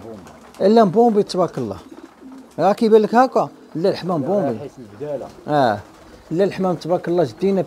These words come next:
Speaker 2: بياسات الحمام بومبي، لكن اللي ما كتقدرش كاع هنا طير، فهمتيني؟
Speaker 1: ملي كت-
Speaker 2: كتشدي كتلقى غليظه.
Speaker 1: دابا ملي كتشد
Speaker 2: آه.
Speaker 1: الحمامة في يديك وكتولع حتى
Speaker 2: آه.
Speaker 1: تشدها وكتورق عليها.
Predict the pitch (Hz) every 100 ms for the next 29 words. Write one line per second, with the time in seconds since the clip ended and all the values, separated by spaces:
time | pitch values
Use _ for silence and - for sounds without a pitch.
0 | 170 175 196 175 - 170 143 160 165 120
1 | - - - 190 214 214 202 208 - 196
2 | 170 202 233 233 240 - 127 - - -
3 | - - - - - _ - - - -
4 | 190 302 269 151 - - 117 117 - 214
5 | - 170 269 277 - - 247 202 247 294
6 | 294 294 202 131 - - 101 107 110 107
7 | 120 135 - 151 127 117 117 110 113 90
8 | 143 - - 110 - 110 107 95 - 113
9 | 127 135 123 110 - - - - - -
10 | - 90 117 120 113 - 110 101 - -
11 | -